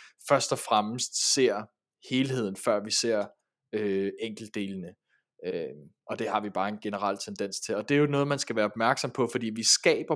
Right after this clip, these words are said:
på den måde verden inde i vores hoved, og når vi interagerer med verden, og interagerer med Jørgen og Niklas, <laughs> eller hvem eleverne, hvad eleverne hedder, så, øh, projicerer vi, øh,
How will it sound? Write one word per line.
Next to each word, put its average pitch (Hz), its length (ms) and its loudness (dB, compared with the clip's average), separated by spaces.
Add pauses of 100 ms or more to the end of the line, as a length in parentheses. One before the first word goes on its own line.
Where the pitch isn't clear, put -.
på 131 60 -2
den 123 160 0
måde 117 380 2 (560)
verden 110 520 4 (1000)
inde 135 220 2
i 135 40 2
vores 104 300 4
hoved, 127 360 6 (540)
og 110 260 8
når 120 160 0
vi 117 160 2
interagerer 127 560 4
med 143 120 4
verden, 113 320 6
og 117 60 0
interagerer 117 440 4
med 131 120 0
Jørgen 113 440 4 (320)
og 104 220 2
Niklas, 123 460 2 (360)
<laughs> - 360 -10
eller 120 200 6
hvem 135 220 4
eleverne, 131 440 8
hvad 123 180 8
eleverne 131 340 6
hedder, 135 260 6 (400)
så, 147 520 10
øh, 120 160 4 (100)
projicerer 131 480 6
vi, 120 280 0 (380)
øh, 120 180 2